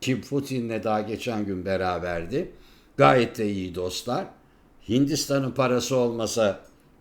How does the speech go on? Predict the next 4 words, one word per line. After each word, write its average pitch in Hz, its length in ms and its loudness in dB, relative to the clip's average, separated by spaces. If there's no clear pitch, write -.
petrol 110 500 4
ve 95 220 2
doğalgazdan, 95 800 2
e, 98 320 0